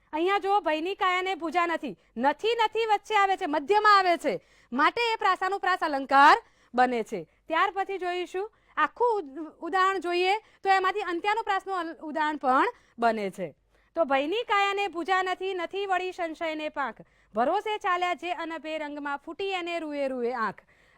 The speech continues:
પાંખ અને આંખ. કોઈ પણ પંક્તિના અંતમાં પ્રાસ મળે છે,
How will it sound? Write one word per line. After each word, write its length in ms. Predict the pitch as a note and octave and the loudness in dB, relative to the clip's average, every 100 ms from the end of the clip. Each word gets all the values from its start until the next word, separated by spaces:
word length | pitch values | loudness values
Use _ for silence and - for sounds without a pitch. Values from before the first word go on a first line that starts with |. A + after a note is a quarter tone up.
| - | 2
પાંખ 340 | F#4+ A4+ C#5+ | 6 6 6
અને 340 | - G4 G#4 A4 | -2 -2 0 2
આંખ. 300 | G4+ D4+ E3+ - _ - | 4 2 -2 -16 _ 0
કોઈ 180 | E4+ F4 | 2 4
પણ 260 | A4+ B4+ | 4 2
પંક્તિના 440 | A#4 G#4+ A4 A4 G#4+ | 0 -2 -2 0 0
અંતમાં 380 | F#4+ F4 A4+ B4 | 0 -2 2 2
પ્રાસ 220 | A#4+ G#4 G#4 F#4 | 4 2 2 -2
મળે 260 | F#4 F#4 | 0 0
છે, 280 | F4+ F#4+ G#4 | 0 -2 -2